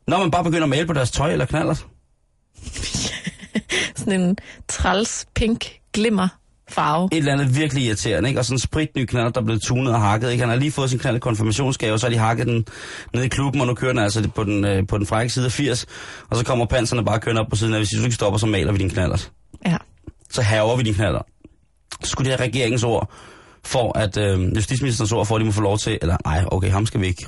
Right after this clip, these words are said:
Speaker 1: rode ind i det her. Det bliver bare noget råd.
Speaker 2: Nej, det er en dårlig
Speaker 1: Ja,
Speaker 2: idé.
Speaker 1: ja, det er en rigtig skidt idé. Så nogle andre med, med forstand på, på den, øh, den ellers eksemplariske retsjustits, der forefindes <laughs> hos de danske.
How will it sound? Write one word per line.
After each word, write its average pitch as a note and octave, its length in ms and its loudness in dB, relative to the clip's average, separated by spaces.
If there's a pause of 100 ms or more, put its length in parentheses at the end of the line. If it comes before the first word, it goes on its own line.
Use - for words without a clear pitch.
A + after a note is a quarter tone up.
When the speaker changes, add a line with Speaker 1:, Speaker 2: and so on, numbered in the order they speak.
Speaker 1:
rode F#2 140 2
ind F2+ 80 0
i - 40 0
det G2 80 0
her. F#2 100 2
Det G2 120 0
bliver G2+ 140 0
bare F#2 140 0
noget F2+ 140 2
råd. F2+ 300 0
Speaker 2:
Nej, - 160 -4 (120)
det F3+ 100 -2
er F3+ 40 -2
en F#3+ 100 0
dårlig F3 240 0 (160)
Speaker 1:
Ja, F#3 80 0
Speaker 2:
idé. - 120 -4 (120)
Speaker 1:
ja, G2+ 60 4
det G#2 100 2
er G2+ 40 2
en F#2+ 60 2
rigtig G2 200 0
skidt F#2 220 -2
idé. - 320 -4 (680)
Så - 140 0
nogle D3+ 140 4
andre C#3 380 2 (140)
med, A2 260 0
med G#2+ 180 2
forstand A2 420 -2
på, G#2 320 2
på G#2 100 0
den, G2 320 0
øh, G2 280 2 (120)
den F#2 360 0 (640)
ellers A2+ 160 0 (100)
eksemplariske B2 720 0 (320)
retsjustits, G#2 460 0
der - 100 -2
forefindes - 640 -2
<laughs> - 100 -12
hos - 120 -4
de A#2+ 100 -2
danske. - 400 -4